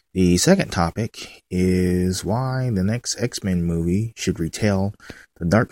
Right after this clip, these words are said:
Phoenix story, according to Simon Kinberg.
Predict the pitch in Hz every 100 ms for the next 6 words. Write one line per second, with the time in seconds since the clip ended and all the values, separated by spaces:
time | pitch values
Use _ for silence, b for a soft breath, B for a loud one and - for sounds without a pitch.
0 | - 101 87 - - 82 78 80 143 -
1 | - - 95 92 92 - 82 85 104 _
2 | - 80 82 95 160 123 - -